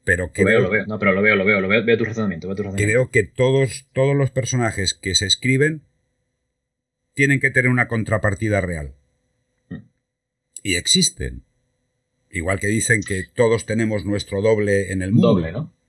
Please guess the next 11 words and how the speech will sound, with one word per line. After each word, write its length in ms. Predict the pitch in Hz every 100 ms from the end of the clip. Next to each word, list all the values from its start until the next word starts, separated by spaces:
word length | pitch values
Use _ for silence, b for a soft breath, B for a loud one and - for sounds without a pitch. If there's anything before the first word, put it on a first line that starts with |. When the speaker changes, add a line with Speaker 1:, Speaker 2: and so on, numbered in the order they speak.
| _ _ _
Speaker 1:
Entonces, 500 | - 87 104 101 - b b b b
yo, 640 | 71 73 73 82 95 107 92
yo 240 | 82 107 101 - _
te 120 | 98
digo, 360 | 104 107 95 87 98
a 180 | - 95 -
Ritters, 720 | 85 139 135 151 - - _ _ _
yo 220 | - 76 87
he 20 |
conocido 480 | 98 104 117 107 110
Ritters 640 | 113 - 120 - -